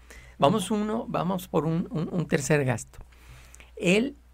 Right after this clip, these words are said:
gasto de comida diaria. Tú vas a decir, "Eduardo, pero tengo que comer". Sí, claro, claro. Pero si tú vas, por ejemplo, a un restaurante pequeño, a un lugar de comida rápida, a un lugar de comida también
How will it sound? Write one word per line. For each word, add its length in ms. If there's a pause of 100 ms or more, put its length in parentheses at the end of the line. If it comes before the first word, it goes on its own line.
gasto 360
de 100
comida 400
diaria. 280
Tú 120
vas 120
a 40
decir, 280
"Eduardo, 280
pero 180
tengo 160
que 140
comer". 260
Sí, 200
claro, 460 (600)
claro. 420 (300)
Pero 220
si 160
tú 160
vas, 180
por 180
ejemplo, 560
a 140
un 500
restaurante 560
pequeño, 680
a 100
un 540
lugar 340
de 160
comida 380
rápida, 380
a 20
un 160
lugar 340
de 140
comida 400
también 560